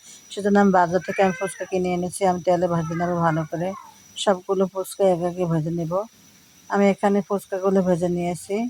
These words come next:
আমি ফুচকা তৈরি করার জন্য আলু সেদ্ধ করে নিয়েছি। এখন আলুগুলো ভালো করে মথে নেব। আর আমি সাথে নিয়েছি আরও মুসুর ডাল সেদ্ধ। দিয়ে দিলাম মুসুর ডাল সেদ্ধটা,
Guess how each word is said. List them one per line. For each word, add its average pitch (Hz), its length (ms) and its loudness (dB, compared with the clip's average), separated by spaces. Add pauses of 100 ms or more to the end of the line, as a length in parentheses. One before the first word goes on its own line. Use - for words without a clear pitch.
(100)
আমি 180 180 -10
ফুচকা 202 320 -4
তৈরি 190 300 0
করার 196 280 2
জন্য 196 220 -2
আলু 185 240 2
সেদ্ধ 165 260 -10 (120)
করে 180 180 -4
নিয়েছি। 180 440 -10 (540)
এখন 185 260 0
আলুগুলো 185 480 4
ভালো 170 260 4
করে 180 240 0
মথে 175 360 0
নেব। 170 200 -2 (920)
আর 175 300 2 (280)
আমি 190 280 4
সাথে 190 380 -2
নিয়েছি 190 480 2
আরও 175 280 4 (680)
মুসুর 196 400 2
ডাল 180 220 2
সেদ্ধ। 165 320 -2 (560)
দিয়ে 196 220 4
দিলাম 190 240 2
মুসুর 185 280 -2
ডাল 185 200 0
সেদ্ধটা, 180 480 -2